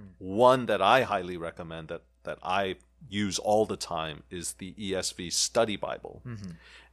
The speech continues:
Speaker 1: And for me, while I did say that it's okay to read the Bible and not have to understand every single thing,
Speaker 2: Mm-hmm.
Speaker 1: I often get frustrated if
Speaker 2: Yeah.
Speaker 1: I'm s-, stuck on a point that I'm really, that I'm really confused about.
Speaker 2: Mm-hmm.
Speaker 1: And actually, what <laughs> I,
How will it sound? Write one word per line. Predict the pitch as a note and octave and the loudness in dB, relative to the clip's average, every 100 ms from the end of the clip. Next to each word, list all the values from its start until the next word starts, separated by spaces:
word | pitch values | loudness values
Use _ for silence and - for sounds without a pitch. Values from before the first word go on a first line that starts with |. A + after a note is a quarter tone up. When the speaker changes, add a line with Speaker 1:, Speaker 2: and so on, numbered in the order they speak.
| - | -6
Speaker 1:
And | F#2 F2 E2+ E2 E2 - | -4 -4 -4 -8 -14 -18
for | - C3 A#2+ | -2 2 4
me, | C3+ F#3+ D3 B2+ B2 C#3 | 6 8 8 4 0 -10
while | - A2 C#3+ D3+ | -8 6 10 12
I | D3 | 10
did | C3+ D3+ C#3 | 8 0 2
say | C#3 B2+ | 4 4
that | G#2+ F#2+ | 4 0
it's | G2 A2 | 0 0
okay | G2 - G2+ G2 | -2 0 2 2
to | - F#2+ | 0 -4
read | F2+ G2+ G2 | -4 -4 -4
the | |
Bible | F2 F2 F2 F2+ | 0 2 2 -4
and | E2+ | -2
not | E2+ | -4
have | E2+ F2 | -4 -6
to | F2 | -6
understand | E2+ - F#2+ D#2+ | -6 -6 -6 -6
every | D#2 | -6
single | E2 F2+ D#2+ | -6 -8 -8
thing, | - F2 F2+ - | -6 -6 -8 -12
Speaker 2:
Mm-hmm. | C3 G2+ F2+ - | -18 -18 -8 8
Speaker 1:
I | C3 | 12
often | D3 B2+ B2+ G2 | 12 10 4 2
get | G#2+ - | 2 2
frustrated | - D2+ - G2+ G2+ D3+ - - - | -4 -4 -2 0 2 2 0 -18 -10
if | F#2+ | -8
Speaker 2:
Yeah. | F2+ D#2+ - | -8 -10 -4
Speaker 1:
I'm | F#2+ G2+ | -2 -2
s-, | F#2+ - _ | -8 -14 _
stuck | - - - A#2+ A#2+ | 0 4 4 4 2
on | |
a | G#2 | -2
point | - G2+ F2 | -4 -8 -6
that | F#2 | -2
I'm | E2 F2+ E2+ F2+ _ _ G#2 | -2 -2 -8 -16 _ _ -8
really, | F#2+ F2+ F2+ F2 E2+ E2+ - | -6 -4 -2 -4 -4 -8 -6
that | G2 | 2
I'm | F#2+ G2 | 2 2
really | F2+ F#2 | 0 0
confused | - F2 - D#2+ - | -2 -8 -8 -6 -4
about. | A2 A2 B2+ - | 2 2 2 -4
Speaker 2:
Mm-hmm. | B2 G2+ F#2 - | -14 -16 -12 -2
Speaker 1:
And | G#2+ | 6
actually, | C#3 D#3+ - A#2+ G#2 F#2+ | 6 8 4 4 2 2
what | F#2+ G2 | 0 0
<laughs> | |
I, | G#2 | 2